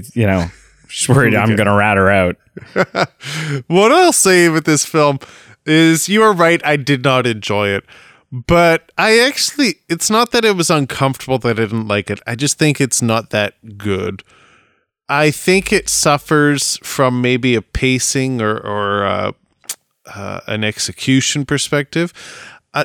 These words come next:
Speaker 2: there are a lot of films that take place in one room that are, can be quite intriguing and quite exciting.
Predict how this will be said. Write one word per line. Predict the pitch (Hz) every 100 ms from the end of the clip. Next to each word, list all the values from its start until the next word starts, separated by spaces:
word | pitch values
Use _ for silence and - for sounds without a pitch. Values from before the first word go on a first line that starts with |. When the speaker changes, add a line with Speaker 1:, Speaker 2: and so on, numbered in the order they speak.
| -
Speaker 2:
there | 190 254
are | 370
a | 349
lot | 165 160
of | 160
films | - 135 139 127
that | 123 -
take | - 127 -
place | - 127 117 120
in | 113 104
one | 98 107 110 113 113 104 _ -
room | 95 110 110 95 90 90 - _ _ _ _ _ _
that | 117 117 110 -
are, | - -
can | - 117
be | 117
quite | - 113 113 110
intriguing | 104 98 - 113 104 110 104
and | 95 92
quite | - 104 95
exciting. | - - 101 110 131 165